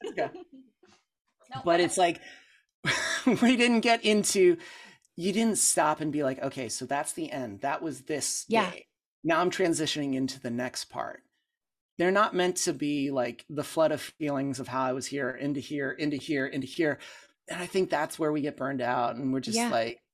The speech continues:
Speaker 1: become a little bit more numb.
Speaker 2: Yeah.
Speaker 1: And of then the next day, it's the same thing.
Speaker 2: But full
Speaker 1: That's why we don't sleep well. <laughs>
Speaker 2: Yes. And, well, and full circle, this is how the whole conversation started, is just, I think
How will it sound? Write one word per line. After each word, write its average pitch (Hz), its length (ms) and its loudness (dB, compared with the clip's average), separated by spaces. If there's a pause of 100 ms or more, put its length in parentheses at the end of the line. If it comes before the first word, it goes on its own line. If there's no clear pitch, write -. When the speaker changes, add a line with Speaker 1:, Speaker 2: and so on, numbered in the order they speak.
Speaker 1:
become 190 200 -2
a 175 80 0
little 165 180 0
bit 147 160 -4
more 147 160 0
numb. 139 560 0 (380)
Speaker 2:
Yeah. 202 240 -6
Speaker 1:
And 196 160 -8 (300)
of 185 140 -10
then 196 200 -2
the 190 80 -2
next 180 280 -4
day, 180 160 0
it's 175 120 -4
the - 100 -12
same 180 280 -8
thing. 180 440 -8
Speaker 2:
But 233 160 2
full 330 280 2
Speaker 1:
That's - 180 -2
why - 100 0
we 175 120 8
don't 156 180 2
sleep - 380 -2
well. 156 360 0 (100)
<laughs> - 120 -16
Speaker 2:
Yes. 392 480 2 (180)
And, 311 180 6
well, 349 120 8
and 294 180 4
full 359 220 0
circle, 330 320 -2
this 254 120 -8
is - 60 -14
how 285 120 4
the 233 80 0
whole 254 160 2
conversation 226 580 -2
started, 202 460 0
is 180 180 -6
just, - 440 -2 (420)
I 202 100 -4
think 220 360 -4